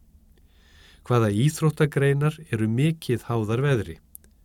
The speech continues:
Af hverju eru þær það? Hópverkefni, veður og fatnaður.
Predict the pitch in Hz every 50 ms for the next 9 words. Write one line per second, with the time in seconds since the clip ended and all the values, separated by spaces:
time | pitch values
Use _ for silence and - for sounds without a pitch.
0 | _ _ _ _ _ _ _ _ _ _ _ - 160 180 180 - - - - 139
1 | 131 131 127 131 135 135 123 107 92 95 101 120 131 - - 98 80 - - -
2 | - _ _ _ _ _ _ _ _ _ - _ _ _ _ _ _ _ _ -
3 | _ _ _ _ _ _ _ _ _ _ _ _ _ _ - - _ _ _ _
4 | _ _ _ _ _ _ _ _ _ _ _ _ - 110 110 107 - - - 110
5 | 104 - - - 117 110 - - 110 110 110 101 - _ _ _ - - 104 110
6 | 127 139 147 143 127 123 113 107 - - 117 110 - - 156 160 160 - 104 90
7 | 82 76 73 - -